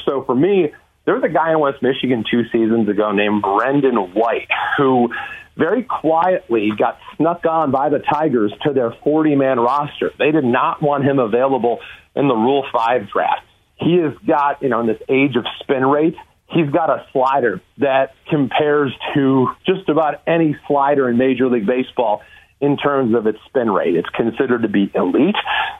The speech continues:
They really like how he complements that with a fastball back and forth. He's really, really good at double A last year. I think he's gonna get a chance because I think he's gonna get every opportunity to show, especially considering he's on the forty-man.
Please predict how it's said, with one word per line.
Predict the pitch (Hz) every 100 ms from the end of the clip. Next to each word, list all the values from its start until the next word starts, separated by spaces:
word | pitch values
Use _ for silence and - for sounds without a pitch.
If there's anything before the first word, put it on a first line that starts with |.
| -
They | 123
really | 110 131 156 151
like | 139 139 139
how | 135
he | 120
complements | - 123 127 131 139 143 143
that | 147 156 -
with | 107
a |
fastball | - 113 123 127 - 156 135
back | 110 113
and | 92
forth. | - 127 165
He's | 139 117
really, | 156 180 160 202 220 220 196
really | 165 196 214 214 180
good | 147 175
at | 160
double | 147 147 131 113
A | 127
last | 135 143 147 -
year. | 180 196 208 - _ -
I | 135
think | 143 156
he's | 143 156
gonna | 127 143
get | 131 127
a |
chance | - 131 160 -
because | 139 143
I | 143
think | 135 147 143
he's | 165 123
gonna | 160 156
get | 147
every | 160 156 160
opportunity | 156 151 147 - 156 151
to | 131
show, | - - 151 120 - _ _
especially | 143 139 - 170
considering | 160 156 - 170 185 190
he's | 185
on | 196
the | 196
forty-man. | - 180 240 165 82 73